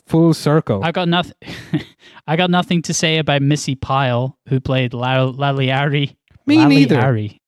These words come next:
Speaker 2: a Thermian and love interest for Fred. I
Speaker 1: I
Speaker 2: thought
Speaker 1: mean,
Speaker 2: she
Speaker 1: it's
Speaker 2: was
Speaker 1: a
Speaker 2: very
Speaker 1: terrible
Speaker 2: good. She's
Speaker 1: name.
Speaker 2: fine.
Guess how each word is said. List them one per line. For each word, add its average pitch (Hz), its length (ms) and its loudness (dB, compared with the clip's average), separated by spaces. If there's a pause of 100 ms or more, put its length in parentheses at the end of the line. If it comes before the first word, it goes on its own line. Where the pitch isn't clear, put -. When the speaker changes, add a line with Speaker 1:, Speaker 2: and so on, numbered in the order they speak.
Speaker 2:
a 135 60 -8
Thermian 131 640 0
and 120 120 -2
love 127 180 -2
interest 120 400 -2
for 113 100 -8
Fred. 131 460 -6
I - 40 -4
Speaker 1:
I - 40 2
Speaker 2:
thought 226 60 6
Speaker 1:
mean, 226 100 4
Speaker 2:
she 202 60 4
Speaker 1:
it's 143 120 0
Speaker 2:
was 147 100 2
Speaker 1:
a 147 40 2
Speaker 2:
very 254 140 2
Speaker 1:
terrible 151 160 2
Speaker 2:
good. 139 80 -4
She's 160 120 0
Speaker 1:
name. 113 100 -2
Speaker 2:
fine. 151 360 -2